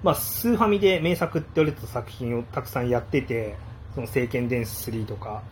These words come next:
あの、クロノトリガーとかもそうかな。やってて、で、そういうのにどっぷりハマってて、で、その次に行ったのってゲームボーイとかなんですよね。で、こう、ポケモンとか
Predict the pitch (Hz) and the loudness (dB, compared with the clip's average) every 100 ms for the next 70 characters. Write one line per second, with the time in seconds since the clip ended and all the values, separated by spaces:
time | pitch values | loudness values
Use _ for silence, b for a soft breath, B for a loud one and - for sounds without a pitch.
0 | B B B B B B 131 123 120 - | B B B B B B -2 -2 -4 -8
1 | - - 139 127 143 110 104 - 101 - | -8 0 2 4 4 4 0 -8 -10 -10
2 | 104 113 214 - B B 147 135 - 156 | -8 -4 -4 -6 B B 0 0 2 2
3 | 135 113 120 131 254 269 151 123 110 - | 2 2 0 2 4 4 4 2 -2 2
4 | 165 131 127 - - 107 104 131 - 202 | 4 4 0 0 -4 -4 -4 -4 -4 -4
5 | - 339 349 - - 349 349 175 127 - | -2 -2 -2 -2 0 2 4 4 2 -2
6 | - 143 117 107 117 - 160 196 208 202 | -2 0 0 -4 -8 2 4 8 8 8
7 | 202 127 - 107 104 101 113 101 113 - | 6 6 0 -6 -8 -10 -12 -12 -12 -14
8 | B B B B B - 165 151 147 143 | B B B B B -10 0 4 6 6
9 | 143 143 139 - - - - - 135 123 | 6 4 2 -4 -14 -16 -16 -4 -2 -2
10 | - 135 180 165 170 156 160 123 110 101 | -2 0 2 4 2 4 2 2 -2 -2